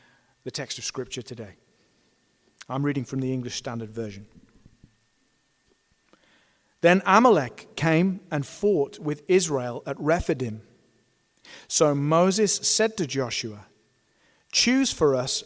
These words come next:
men and go out and fight with Amalek.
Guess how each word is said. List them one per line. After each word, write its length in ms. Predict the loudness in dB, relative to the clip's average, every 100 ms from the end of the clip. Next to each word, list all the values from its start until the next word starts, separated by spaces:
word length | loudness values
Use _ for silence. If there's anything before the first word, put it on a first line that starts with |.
| -6
men 460 | -2 -2 -2 -6 -12 _ _ _ _ _ _ -8
and 180 | -6 2
go 240 | 4 6
out 380 | 4 0 -4 -10 -6
and 160 | -6 -6
fight 540 | -6 0 0 0 -4
with 140 | -2 0
Amalek. 560 | 0 -2 -8 -18 -20